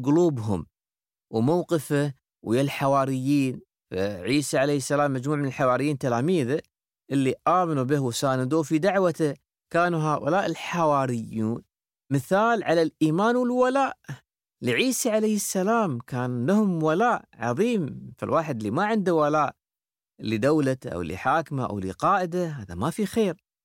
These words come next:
موقف، موقفه ويا، ويا، مع اليهود، ويا اليهود واجه عيسى عليه السلام معارضة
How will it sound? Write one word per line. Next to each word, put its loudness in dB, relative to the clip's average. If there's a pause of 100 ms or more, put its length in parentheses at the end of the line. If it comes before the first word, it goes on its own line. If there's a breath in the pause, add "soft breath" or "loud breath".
(440)
موقف، -2
موقفه 0
ويا، 0
ويا، 0
مع 2
اليهود، 2
ويا 0
اليهود 0 (320)
واجه 0
عيسى -4
عليه 0
السلام 0
معارضة -2